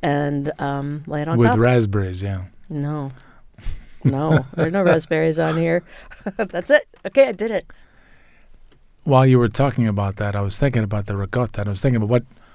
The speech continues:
Speaker 2: what you have in your kitchen and what you have in your,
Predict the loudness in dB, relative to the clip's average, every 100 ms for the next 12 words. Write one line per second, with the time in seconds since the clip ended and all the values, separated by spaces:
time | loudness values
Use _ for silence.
0 | -20 _ -20 0 4 6 6 6 4 2
1 | 2 2 2 -2 -2 -6 -8 -10 -20 -20
2 | -20 -20 -20 _ -20 _ -18 -4 -2 0
3 | 0 0 2 2 0 0 2 0 -2